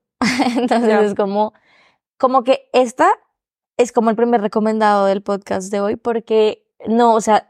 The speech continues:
Speaker 1: tú no te esperas ese final. Hace mucho no veía una película que no adivinara como tan fácil. Hace mucho no veía como una película así que te, que no adivines, que no sepas qué va a pasar, que no digas como, "Ay, ya, ya la resolví".
Speaker 2: ¿Pero esta de qué año es?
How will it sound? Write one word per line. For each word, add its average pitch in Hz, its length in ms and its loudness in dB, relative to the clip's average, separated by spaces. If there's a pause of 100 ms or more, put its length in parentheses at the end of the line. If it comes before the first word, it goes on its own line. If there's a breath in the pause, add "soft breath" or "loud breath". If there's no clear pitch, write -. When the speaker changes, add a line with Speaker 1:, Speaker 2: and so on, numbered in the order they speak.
(120)
Speaker 1:
tú 247 100 0
no 247 100 4
te 233 100 2
esperas 233 400 0
ese 233 240 2
final. 247 460 2
Hace 247 180 0
mucho 233 240 -2
no 220 140 -2
veía 220 160 0
una 208 140 -2
película 220 460 -2
que 214 120 -6
no 208 400 -4
adivinara 196 560 -2
como 185 200 -8
tan 202 220 -2
fácil. 254 440 -4 (460 soft breath)
Hace 220 200 0
mucho 214 220 0
no 208 100 4
veía 196 220 4
como 208 180 -4
una 214 140 0
película 196 460 -2
así 190 200 -4
que 190 140 -6
te, 185 420 -2
que 214 120 -2
no 214 100 0 (100)
adivines, 220 640 4
que 220 120 0
no 220 100 2
sepas 202 260 -2
qué 208 80 -2
va 202 80 4
a 190 40 -4
pasar, 202 360 -2
que 208 100 -8
no 208 80 -2
digas 202 220 -4
como, 233 200 -2
"Ay, 262 120 0
ya, 220 160 2
ya 202 120 0
la 190 100 2
resolví". 196 500 -2 (140)
Speaker 2:
¿Pero 254 120 0
esta 240 260 -2
de 220 300 -6
qué 240 100 -8
año 220 200 -8
es? - 320 -16